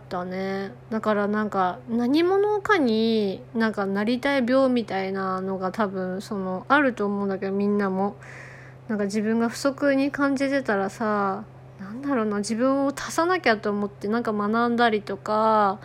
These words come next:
もっともっとってなると思うんだけど、なんかそれってさ、なんか社会の価値観に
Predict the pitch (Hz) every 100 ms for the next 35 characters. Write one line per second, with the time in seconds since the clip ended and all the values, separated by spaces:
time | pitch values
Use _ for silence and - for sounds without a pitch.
0 | - - - - 269 262 240 262 262 214
1 | 190 202 226 214 208 202 208 208 196 190
2 | 196 190 202 208 208 202 190 220 233 208
3 | - 330 508 494 - 415 415 247 220 220
4 | - 415 415 571 392 226 - 220 - 302
5 | 262 220 202 190 185 190